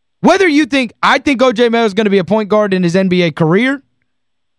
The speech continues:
I think the Grizzlies might be too stupid to see it. Whatever. That to reach his full potential, he's gonna be a point guard. I think he will be an elite level point guard in the N B A. With that being said,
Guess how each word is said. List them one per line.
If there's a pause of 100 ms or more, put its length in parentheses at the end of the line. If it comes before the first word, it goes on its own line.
(180)
I
think
the
Grizzlies
might
be
too
stupid
to
see
it. (1080)
Whatever. (680)
That
to
reach
his
full
potential,
he's
gonna
be
a
point
guard. (180)
I
think
he
will
be
an
elite
level
point
guard
in
the
N
B
A. (1120)
With
that
being
said,